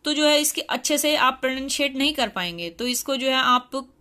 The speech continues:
कू साउंड लेके चलिए, क्यू साउंड कू as in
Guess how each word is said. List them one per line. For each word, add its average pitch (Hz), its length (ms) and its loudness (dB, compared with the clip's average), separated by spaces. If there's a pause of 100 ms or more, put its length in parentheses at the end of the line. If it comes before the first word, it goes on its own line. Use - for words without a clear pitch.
कू 269 240 -2
साउंड 262 260 -2
लेके 247 200 0
चलिए, 208 260 -2
क्यू 240 300 -2
साउंड 294 280 -4 (200)
कू 254 300 -2 (100)
as 196 280 0
in 294 120 -2